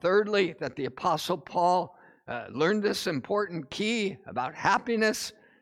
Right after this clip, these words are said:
about how we serve and walk with God. He said that happy people,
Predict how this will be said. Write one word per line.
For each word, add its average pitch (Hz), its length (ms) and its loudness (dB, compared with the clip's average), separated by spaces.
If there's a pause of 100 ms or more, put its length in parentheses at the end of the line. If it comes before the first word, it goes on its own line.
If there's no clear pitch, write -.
(300)
about 151 320 2
how 170 200 6
we 180 180 0
serve 202 420 2
and 160 180 -8
walk 180 300 2
with - 240 -10
God. 190 320 4
He 160 80 -2
said 190 280 0
that 170 220 0
happy 143 380 -2
people, 240 720 2